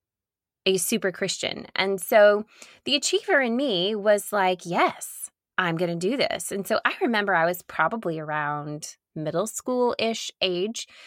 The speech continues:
and I started reading in Romans.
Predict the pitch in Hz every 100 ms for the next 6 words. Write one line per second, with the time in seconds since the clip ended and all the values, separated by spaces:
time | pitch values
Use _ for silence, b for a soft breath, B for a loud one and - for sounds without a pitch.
0 | B B B 214 202 196 196 196 190 196
1 | 185 - 185 160 185 170 175 160 170 175
2 | 240 302 - - -